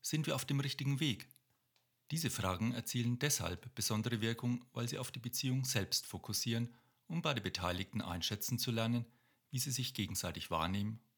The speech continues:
und wie viel Vertrauen schon aufgebaut ist. Jedoch sind solche Fragen nicht Teil der normalen Führungsalltagskommunikation und deshalb irritierend. Sie sind auch für Führungskräfte schwer zu erlernen und schwer zu praktizieren,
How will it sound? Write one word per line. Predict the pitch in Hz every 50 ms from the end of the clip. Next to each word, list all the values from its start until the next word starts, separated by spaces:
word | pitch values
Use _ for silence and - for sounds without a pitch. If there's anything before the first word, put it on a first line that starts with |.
| _ _
und | - 160 165 -
wie | 170
viel | 147 160 139
Vertrauen | - 107 95 - - 82 80 92 95
schon | - 139 -
aufgebaut | - 143 151 - - - - 82 80 80 - -
ist. | - - - - - _ _ _ _ _ _ _ _ _ _ _ _ _ _ _ _ _ _ _ _ _ _
Jedoch | - 131 123 139 139 - - - -
sind | - - 139 135 131 131
solche | 131 - 123 117 - 127
Fragen | - - 120 117 117 113 - 123 123 123
nicht | 120 107 107 - - - -
Teil | 110 95 92 92
der | - 104 98
normalen | 98 101 98 95 95 101 104 101
Führungsalltagskommunikation | - - 175 196 165 - - - - - - 104 - - - - - 113 113 110 110 - 120 113 - - 127 120 120 127
und | 127 123 -
deshalb | 127 - 131 127 120 - -
irritierend. | 131 123 123 127 - - - 87 82 78 71 - - _ _ _ _ _ _ _ _ _ _
Sie | - - 131
sind | - 156 147 139
auch | 139 131 127
für | - - 139 127
Führungskräfte | - - 131 113 101 98 92 - - 101 90 - - -
schwer | - - 110 107 -
zu | - 123
erlernen | 113 113 127 135 139 110 98
und | 95 95 87
schwer | - - 107 98 -
zu | - 98
praktizieren, | - - 113 113 - - 123 - - - 147 135 107 95